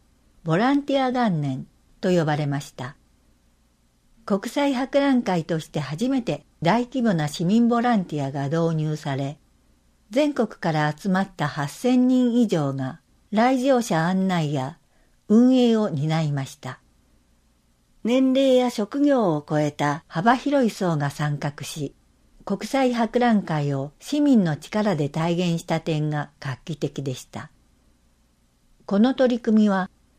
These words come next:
日本における大規模イベントのボランティア参加の先駆け例となり、その後の東京オリンピック、今年開催された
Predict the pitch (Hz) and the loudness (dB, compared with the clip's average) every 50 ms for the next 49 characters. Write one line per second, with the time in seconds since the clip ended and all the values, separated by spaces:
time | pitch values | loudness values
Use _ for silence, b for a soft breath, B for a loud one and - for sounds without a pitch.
0 | _ - 190 190 202 214 277 294 277 254 220 196 170 156 147 - 160 143 139 143 | _ -2 0 0 2 2 2 2 4 4 4 2 2 -2 -2 -2 -2 -2 -2 -2
1 | 143 - - 160 175 214 247 247 - 262 262 220 240 247 254 254 233 220 196 165 | -4 -2 0 2 2 2 2 0 -2 -2 2 4 4 4 4 2 2 2 2 0
2 | 156 - - 143 139 139 131 - 196 135 135 151 202 240 254 240 220 - 175 156 | -2 -2 -4 -4 -4 -4 -6 -8 -8 -4 -2 0 0 2 2 2 2 2 0 0
3 | 147 143 - - 160 156 156 156 - 165 151 143 143 143 - - 151 143 - 214 | 0 -2 -2 -2 -2 -2 -2 -2 -2 -2 -2 -2 -4 -6 -6 -8 -10 -6 -4 -2
4 | 202 220 220 - - 214 185 170 151 143 - 143 135 139 131 135 127 135 - - | 0 0 0 0 0 0 2 0 0 0 -2 -4 -4 -2 -4 -4 -4 -8 -12 -14
5 | _ _ _ _ _ _ _ _ _ _ _ _ _ - - - 202 214 247 262 | _ _ _ _ _ _ _ _ _ _ _ _ _ -8 -2 2 4 6 6 6
6 | 247 254 247 233 233 214 220 - _ _ _ _ _ _ - 233 247 262 254 - | 4 2 2 2 2 0 -2 -6 _ _ _ _ _ _ 0 2 2 2 2 2
7 | 254 247 240 240 - - 208 208 226 220 220 214 - - 202 196 - _ _ - | 2 4 4 4 4 4 2 4 6 4 4 4 2 -2 -4 -4 -6 _ _ -6
8 | - 139 - - _ _ _ _ _ _ _ _ _ _ - 190 185 - 262 254 | -6 -6 -6 -6 _ _ _ _ _ _ _ _ _ _ -6 -4 -2 0 -2 -2
9 | - 240 - 226 226 233 226 - 214 208 208 202 - 196 190 180 185 180 - 180 | -4 -4 -2 0 2 2 2 0 0 0 0 0 -2 -2 -2 -2 -2 0 0 -2
10 | 165 - - | -2 -2 -6